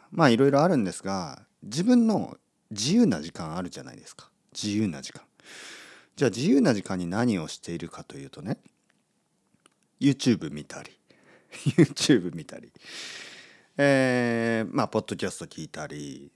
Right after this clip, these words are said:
本読んだり、映画見たり、まあ、映画あんまり見ないけど、まあ、たまに見たり、えー、音楽聴いたり、まあ、そういうのする、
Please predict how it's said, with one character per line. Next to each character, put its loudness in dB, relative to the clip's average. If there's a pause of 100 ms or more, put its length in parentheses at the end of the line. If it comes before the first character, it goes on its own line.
(120)
本 4
読 -2
ん -6
だ -10
り、 -18 (560)
映 2
画 -2
見 -4
た -10
り、 -14 (260)
ま -10
あ、 -12
映 -6
画 -8
あ -6
ん -4
ま -4
り -2
見 0
な 2
い -6
け -12
ど、 -14 (180)
ま -4
あ、 -16
た -2
ま 0
に -4
見 -6
た -12
り、 -18 (1400)
え 4
ー、 2
音 2
楽 -2
聴 -12
い -10
た -10
り、 -14
ま 4
あ、 4
そ 2
う 6
い 2
う 2
の 0
す -8
る、 -4